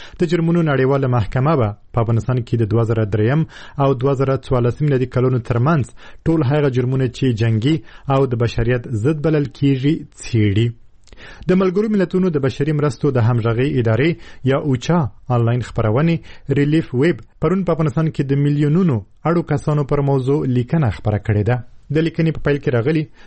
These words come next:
له بېوزلۍ، طبیعي آفتونو او جګړې سره سره په افغانستان کې په میلیونونو کسان د کورونا له وژونکي وبا سره لاس او ګرېوان دي. د خوړو پراخ کموالي او زیاتېدونکې خوارځواکۍ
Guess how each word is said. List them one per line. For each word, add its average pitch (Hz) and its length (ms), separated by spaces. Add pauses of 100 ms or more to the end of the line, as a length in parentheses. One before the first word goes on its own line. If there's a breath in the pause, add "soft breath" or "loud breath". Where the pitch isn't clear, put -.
(120 soft breath)
له 151 200
بېوزلۍ، 123 520 (400 soft breath)
طبیعي 143 300 (140)
آفتونو 156 440 (220)
او 135 120
جګړې 127 380 (100)
سره 151 160
سره 107 280 (340 loud breath)
په - 60
افغانستان 165 340
کې - 280
په 147 220
میلیونونو 147 640
کسان 110 320
د 107 180
کورونا 113 340 (300 loud breath)
له 196 160
وژونکي 139 540
وبا 127 360
سره 131 340
لاس 107 220
او 110 100 (120)
ګرېوان 113 440
دي. 123 80 (500)
د 123 120
خوړو 120 260 (180)
پراخ 123 240 (120)
کموالي 127 500 (340 loud breath)
او 156 80 (140)
زیاتېدونکې 139 640
خوارځواکۍ 123 680